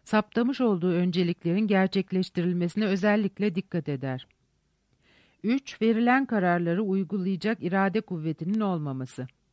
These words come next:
Kendine özgü öncelikleri bulunmayan,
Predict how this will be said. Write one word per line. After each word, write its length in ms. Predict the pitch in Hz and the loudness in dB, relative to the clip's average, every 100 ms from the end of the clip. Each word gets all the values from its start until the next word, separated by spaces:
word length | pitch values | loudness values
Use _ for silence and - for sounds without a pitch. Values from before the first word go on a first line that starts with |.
| _ _ _ _ _ _ _ | _ _ _ _ _ _ _
Kendine 440 | - 214 220 269 320 | 0 2 2 2 2
özgü 320 | 277 175 190 | 0 0 0
öncelikleri 680 | 180 202 214 202 - 214 202 | 0 2 2 0 0 0 2
bulunmayan, 640 | 202 226 226 156 135 170 | 0 0 0 0 -2 -4